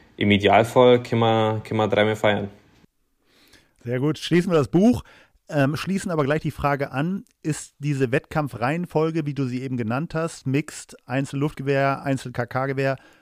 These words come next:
Speaker 2: genau das Richtige für dich?
Speaker 1: Ich finde es ganz gut, so wie es ist, ähm, weil, wie gesagt, ich bin, äh, oder ich fokussiere mich mehr aufs Luftgewehr als aufs Kleinkaliber.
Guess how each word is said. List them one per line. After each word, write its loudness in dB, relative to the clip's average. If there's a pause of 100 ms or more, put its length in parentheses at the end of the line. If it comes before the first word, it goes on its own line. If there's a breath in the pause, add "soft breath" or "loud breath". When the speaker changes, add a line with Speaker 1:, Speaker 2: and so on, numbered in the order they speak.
Speaker 2:
genau 0
das -4
Richtige -6
für -8
dich? -8 (260)
Speaker 1:
Ich 2
finde 4
es 0
ganz 0
gut, 4
so 4
wie 6
es 0
ist, 0 (240)
ähm, 6
weil, 8
wie 2
gesagt, 2
ich 0
bin, 4
äh, 0 (100)
oder 6
ich 0
fokussiere 4
mich 2
mehr 6
aufs 2
Luftgewehr 6
als 4
aufs 0
Kleinkaliber. 4